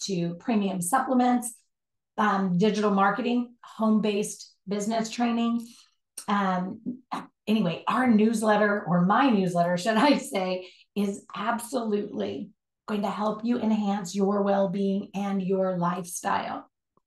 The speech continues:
I am super passionate about bringing prosperity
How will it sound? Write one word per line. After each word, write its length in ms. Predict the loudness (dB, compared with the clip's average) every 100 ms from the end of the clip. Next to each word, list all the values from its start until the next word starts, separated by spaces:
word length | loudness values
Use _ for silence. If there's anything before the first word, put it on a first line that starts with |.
| _ _ _ _
I 160 | -4 0
am 220 | -2 -4
super 680 | -10 -8 -4 -4 -2 -4 -6 -6
passionate 540 | -6 -6 -8 -8 -12 _ _ _ -2
about 480 | 0 2 0 -2 -12 _ _ _ _ 0
bringing 580 | 2 4 4 2 -2 -10 _ _ _ _ _ -8
prosperity 840 | -4 -4 -4 -8 -8 -8 -10 -12